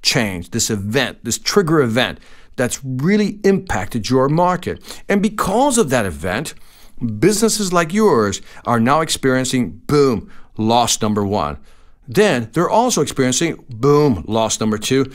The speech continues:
and they're also being impacted loss number three. In other words, these three losses could be, you know, they're impacting company revenues in your market space.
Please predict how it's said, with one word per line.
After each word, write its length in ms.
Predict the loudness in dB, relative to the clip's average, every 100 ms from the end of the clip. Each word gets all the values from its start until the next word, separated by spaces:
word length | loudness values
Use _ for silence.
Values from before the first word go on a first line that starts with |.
| -12 -2
and 100 | 2
they're 120 | 4
also 240 | 4 2
being 260 | 0 0 -2
impacted 580 | -2 0 0 0 -4 -2
loss 380 | 0 0 -2
number 160 | -2 -2
three. 380 | 0 0 0 -2 -12 -2
In 100 | 2
other 140 | 2 2
words, 260 | 2 0 -2 -8 -4
these 240 | 0 0 0
three 180 | 0
losses 460 | 2 2 2 0 -2
could 120 | -2
be, 220 | 0 -2 -4 -8 0
you 80 | 0
know, 100 | 2
they're 240 | 0 -2 -2
impacting 480 | -4 0 -2 -2 -2
company 300 | -2 -2 0
revenues 460 | 2 2 2 0 -2
in 160 | 0 2
your 160 | 4
market 420 | 4 4 2 0 -4
space. 380 | 0 0 0